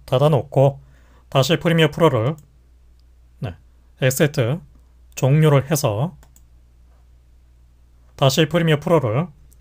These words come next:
실행해주게 되면, 네, 지금 이제 바탕화면에 이제 그 프리미어 프로 실행 아이콘 버튼이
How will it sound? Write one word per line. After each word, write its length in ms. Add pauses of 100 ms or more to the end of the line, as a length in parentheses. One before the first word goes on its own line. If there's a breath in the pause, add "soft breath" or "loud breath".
실행해주게 540
되면, 400 (760)
네, 120 (680 soft breath)
지금 160
이제 120
바탕화면에 540
이제 160
그 260
프리미어 340
프로 380 (300)
실행 320
아이콘 320
버튼이 480